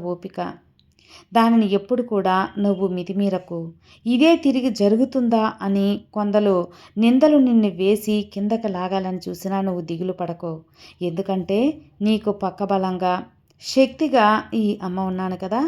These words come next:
నువ్వు దేనికి భయపడాల్సిన అవసరం లేదు. ఎందుకంటే ఎలాంటి స్థితినైనా మార్చగలే శక్తి నీ దగ్గరే ఉంది. ఈ శక్తి స్వరూపిణి వారాహి నీకు అండగా ఉన్నప్పుడు నువ్వు దేనికి చెప్పు దిగులు పడుతున్నావు?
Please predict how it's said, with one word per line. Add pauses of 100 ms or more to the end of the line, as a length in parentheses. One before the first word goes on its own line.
(540)
నువ్వు
దేనికి
భయపడాల్సిన
అవసరం
లేదు. (180)
ఎందుకంటే (520)
ఎలాంటి
స్థితినైనా
మార్చగలే
శక్తి (560)
నీ
దగ్గరే
ఉంది. (460)
ఈ
శక్తి (100)
స్వరూపిణి (300)
వారాహి
నీకు (200)
అండగా
ఉన్నప్పుడు (480)
నువ్వు
దేనికి
చెప్పు
దిగులు
పడుతున్నావు?